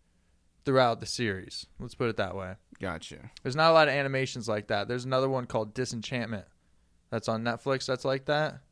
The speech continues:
Speaker 1: I
Speaker 2: Hmm.
Speaker 1: like anime. I like, uh, I like shows that are like that, that aren't just, like, Family Guy or South Park versions. South Park had that going for a little bit.
Speaker 2: Yeah,
Speaker 1: When
Speaker 2: where
Speaker 1: you
Speaker 2: nothing was continuous.
Speaker 1: <clears throat> where you,
Speaker 2: Yeah.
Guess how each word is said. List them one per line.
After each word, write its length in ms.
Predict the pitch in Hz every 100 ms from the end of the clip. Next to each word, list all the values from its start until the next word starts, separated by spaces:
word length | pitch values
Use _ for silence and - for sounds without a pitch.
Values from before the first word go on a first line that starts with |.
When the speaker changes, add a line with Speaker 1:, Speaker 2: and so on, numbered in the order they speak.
| _ _ _ _ -
Speaker 1:
I 80 |
Speaker 2:
Hmm. 40 | 175
Speaker 1:
like 180 | 180 151
anime. 300 | 139 131 127
I 120 | 139
like, 280 | 156 156 147
uh, 300 | 139 123 113
I 80 | 127
like 160 | 147 151
shows 280 | - 131 117
that 60 |
are 80 | 110
like 220 | 104 110
that, 240 | - - - _ _ _ _ -
that 140 | 131
aren't 220 | 131 135
just, 160 | 131 123
like, 160 | 110
Family 320 | - 131 127 131
Guy 260 | 131 127
or 100 | 120
South 280 | - 123 120
Park 200 | 131 127
versions. 460 | 123 127 123 131 -
South 220 | 143 190
Park 200 | 226 208
had 220 | 180 165
that 220 | 151 143
going 280 | 135 131 139
for 140 | 131
a 60 | 110
little 240 | 117 147
bit. 280 | 110 107 107 - _ _ _ _
Speaker 2:
Yeah, 260 | 113 98
Speaker 1:
When 160 | 131 123
Speaker 2:
where 100 | 110
Speaker 1:
you 60 | - _
Speaker 2:
nothing 280 | 139 196 151
was 140 | 127
continuous. 1000 | - 123 - 117 113 113 113 110 - - -
Speaker 1:
<clears throat> 60 |
where 120 | 127
you, 140 | 135 135
Speaker 2:
Yeah. 240 | 98 90